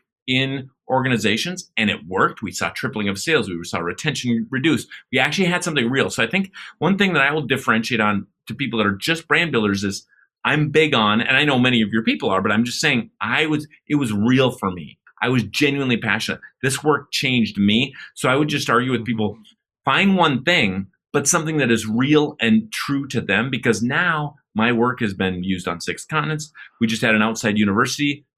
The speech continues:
triangulated revalidation, revalidated the work as the framework that builds trust globally. So, I mean, the research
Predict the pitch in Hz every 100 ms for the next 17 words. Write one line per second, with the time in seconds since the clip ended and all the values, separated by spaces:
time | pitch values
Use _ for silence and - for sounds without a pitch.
0 | - 113 117 113 113 107 110 113 107 107
1 | 104 117 117 135 135 - _ 104 110 104
2 | 98 113 131 135 135 127 101 110 117 -
3 | _ 98 104 117 127 - 107 117 127 131
4 | 107 110 123 135 139 - 110 110 - 113
5 | 120 - 95 98 110 131 139 139 - -
6 | - 151 135 - - - 139 123 - _
7 | _ _ _ _ _ 151 139 175 202 202
8 | 196 - -